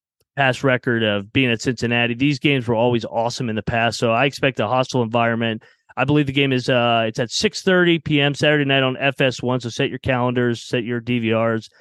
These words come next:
however you, uh, watch the Mountaineers. And we will be releasing our first film breakdown, which I'm personally looking forward to with my film, uh, breakdown background with Hugs. So, uh, it, and it's not just we're gonna highlight guys that scored points or got rebounds.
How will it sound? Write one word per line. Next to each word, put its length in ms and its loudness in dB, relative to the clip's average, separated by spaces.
however 340 2
you, 240 2
uh, 280 2
watch 260 -2
the 60 -6
Mountaineers. 680 -2
And 140 2
we 100 4
will 180 4
be 160 2
releasing 540 0
our 260 2
first 560 -2
film 240 2
breakdown, 440 0
which 160 -2
I'm 160 0
personally 320 -2
looking 260 -2
forward 300 -2
to 180 0
with 180 -2
my 160 -2
film, 380 -2
uh, 420 2
breakdown 640 0
background 580 0
with 120 -6
Hugs. 320 0
So, 400 0
uh, 220 0
it, 260 -4
and 340 0
it's 180 -6
not 200 2
just 200 0
we're 120 0
gonna 240 2
highlight 540 2
guys 260 0
that 120 -8
scored 320 0
points 400 -2
or 60 -4
got 240 -2
rebounds. 560 -2